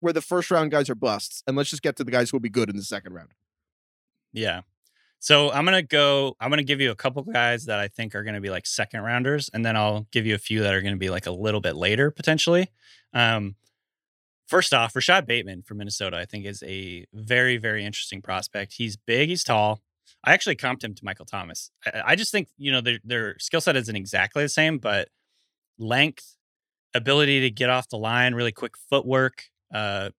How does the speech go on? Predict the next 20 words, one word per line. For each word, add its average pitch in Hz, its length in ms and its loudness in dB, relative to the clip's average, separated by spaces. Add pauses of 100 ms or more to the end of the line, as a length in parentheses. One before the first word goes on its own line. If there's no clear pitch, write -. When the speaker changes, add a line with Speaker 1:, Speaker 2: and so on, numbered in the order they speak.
Speaker 2:
big 123 160 -2
catch - 260 -2
radius, 147 320 2
to - 80 -6
me, 127 140 2
like, 117 180 0
very 113 220 -2
similar 110 500 -2
in, 104 220 -4
in, 101 420 -8
in, 104 300 -10 (180)
you 110 140 -8
know, 95 100 -10
skill - 320 0
set 156 300 4 (320)
and 127 100 -2
the 117 60 0
way 123 100 4
they 113 160 0
move. 110 320 -4